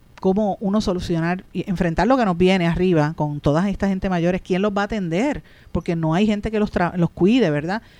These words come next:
Eso es uno de los múltiples situaciones que nos, nos afecta y cómo esta gran cantidad de personas mayores de edad, el, el in-,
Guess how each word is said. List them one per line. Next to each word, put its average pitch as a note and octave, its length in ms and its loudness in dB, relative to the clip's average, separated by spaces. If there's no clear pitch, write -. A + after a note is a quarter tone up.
Eso F#3 200 -2
es G#3 60 2
uno A3+ 200 0
de F#3+ 60 2
los E3+ 100 2
múltiples G3+ 480 0
situaciones F3+ 560 -2
que E3+ 140 -2
nos, D3+ 260 -2
nos E3 200 -2
afecta G3+ 440 -2
y A3 120 -4
cómo G#3+ 340 4
esta A#3 340 2
gran G#3 280 0
cantidad A3+ 320 2
de A3 100 2
personas F#3+ 380 0
mayores G3+ 360 0
de F#3 100 0
edad, F3+ 200 0
el, F3+ 160 0
el F3+ 160 2
in-, F3 160 -4